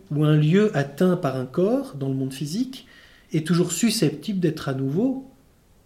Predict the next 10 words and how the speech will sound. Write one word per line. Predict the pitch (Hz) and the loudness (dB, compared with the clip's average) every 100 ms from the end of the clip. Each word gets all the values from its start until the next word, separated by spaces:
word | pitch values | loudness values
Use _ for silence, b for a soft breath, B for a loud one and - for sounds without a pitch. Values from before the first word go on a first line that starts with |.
| _ _ _ _ _ _ _ _ _ 147 | _ _ _ _ _ _ _ _ _ 4
mis | 190 | 6
en | 190 | 6
mouvement. | 185 185 208 233 - - _ _ _ _ _ _ _ _ _ _ _ _ - | 6 4 2 -2 -6 -16 _ _ _ _ _ _ _ _ _ _ _ _ 0
Et | 156 | 2
donc, | 147 254 262 - - _ | 6 6 4 -6 -16 _
la | 180 170 | 2 2
fin, | - - 202 285 - B B B B _ _ _ _ _ _ | 2 0 2 0 -4 B B B B _ _ _ _ _ _
dans | 139 156 214 | -4 0 2
la | 208 | 4
nature, | 196 185 - 160 214 180 | 2 0 -2 -2 -2 -8